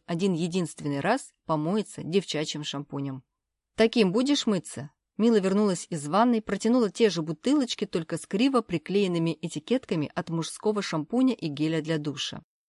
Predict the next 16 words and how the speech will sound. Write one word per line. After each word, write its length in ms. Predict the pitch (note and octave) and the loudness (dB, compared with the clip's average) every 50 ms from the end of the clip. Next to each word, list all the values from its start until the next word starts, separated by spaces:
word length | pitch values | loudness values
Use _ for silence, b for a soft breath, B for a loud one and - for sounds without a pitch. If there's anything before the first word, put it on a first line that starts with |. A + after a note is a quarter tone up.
| _ _ _ | _ _ _
"Как 220 | - - - - | -4 -4 -2 0
у 60 | G#3 A3+ | 0 2
папы", 440 | - A3 F3 D#3 - G#3+ F#3+ D3+ - _ _ _ | 4 6 4 4 4 0 -4 -4 -6 _ _ _
добавила 500 | - D#3 F3+ D3+ E3+ E3 D3+ D#3 D3 D3 | -2 0 2 4 4 4 4 2 2 0
она 160 | D3+ D#3 E3 D#3 | 0 0 -2 -4
с 60 | E3 | -4
гордостью. 640 | E3 E3+ E3 D3+ C3 C#3+ C3+ - - - D3 C#3+ - _ _ _ _ _ _ - | -2 -2 0 0 -2 -4 -8 -8 -10 -12 -12 -14 -14 _ _ _ _ _ _ -6
"А 120 | - D#3+ | -2 -2
ещё 400 | D#3+ D3+ C#3+ - - - C4 C4+ | 0 0 0 0 0 2 2 2
у 100 | - - | 2 0
меня 220 | E3+ D#3+ D#3+ F3 G3 | 0 0 0 0 0
есть 260 | F#3 F3 D#3 - - | -2 -2 -4 -6 -8
крокодил", 720 | - E3+ E3 E3+ D#3+ - E3+ D3+ C3+ D3+ D#3+ C#3+ C3 C3 _ _ _ _ _ _ _ - | -6 -4 -2 -2 -2 -2 -2 -2 -2 -2 -2 -2 -4 -6 _ _ _ _ _ _ _ -4
заговорщицки 960 | D3+ F#3 F#3 D#3+ F3 D#3+ F#3+ A3+ B3 - - G3+ - - - - E3 D3 D3 | 0 0 2 2 4 4 4 4 4 2 -2 -4 -6 -8 -8 -6 -6 -6 -6
проговорила 640 | - F3 - D3 F3+ E3+ F3 F3+ F#3+ G3 F#3+ F#3+ F#3+ | -4 -4 -2 0 2 2 2 2 2 2 2 2 0
она 320 | F#3+ F#3+ E3+ D3+ C3 - | 0 0 0 0 -2 -4